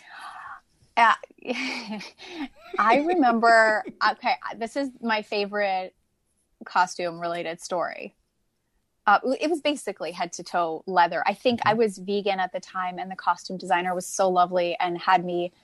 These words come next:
Speaker 1: actually, I don't think I wore, um, there was no fake leather, but she, uh, allowed me to, like,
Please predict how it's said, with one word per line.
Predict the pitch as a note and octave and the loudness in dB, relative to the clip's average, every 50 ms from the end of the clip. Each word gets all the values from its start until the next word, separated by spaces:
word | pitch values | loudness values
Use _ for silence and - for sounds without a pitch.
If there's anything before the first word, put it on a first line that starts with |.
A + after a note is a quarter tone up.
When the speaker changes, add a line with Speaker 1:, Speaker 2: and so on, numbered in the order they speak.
| _ _ _ _ _ - | _ _ _ _ _ -6
Speaker 1:
actually, | C4 C#4 - - G4 - - | -6 -4 -2 -2 -2 2 2
I | B3 | 2
don't | C#4+ F4 - | 2 2 0
think | - F#4+ - | 0 2 4
I | F#4 D4+ | 4 4
wore, | A3+ G#3 G3+ G3+ G3+ G3 G3 G3 F#3+ F#3+ - _ - | 4 4 4 4 6 4 4 2 0 -2 -4 _ -6
um, | G3+ F#3+ F#3 F3+ F3+ F3 F3 F3 F#3 - _ _ _ _ _ _ _ _ _ _ _ _ - | -4 -2 -2 -2 -2 -4 -6 -8 -10 -14 _ _ _ _ _ _ _ _ _ _ _ _ 2
there | A3+ | 4
was | A#3 A#3+ | 4 6
no | B3 C#4+ F4+ | 6 4 2
fake | - - - G#3+ G#3 G#3 - | 2 0 2 2 2 2 4
leather, | A3 G#3+ A3+ A3 A#3 A#3+ A#3+ B3 A#3 G#3 | 4 4 6 6 4 2 4 2 2 4
but | - G3 - - | 2 2 2 0
she, | - - A#3 A3 G#3+ G#3 G#3 G3+ - _ - - _ _ _ _ _ _ _ - | -4 0 2 2 2 2 2 0 -4 _ -20 -20 _ _ _ _ _ _ _ 4
uh, | G3 - | 4 6
allowed | - G#3 G3+ G3+ F#3+ F#3+ G3+ G#3 G#3 G#3 G3 - _ - | 6 4 4 4 6 6 4 2 0 -4 -8 -14 _ -12
me | A3 G#3 G#3 G3+ G3 F#3+ G3 | -10 -8 -8 -6 -6 -8 -8
to, | - - - - G#3 G3 F#3+ F#3 | -8 -8 -4 -2 -2 -2 0 0
like, | F3+ F3 E3+ E3+ - - | 0 0 0 0 -4 -10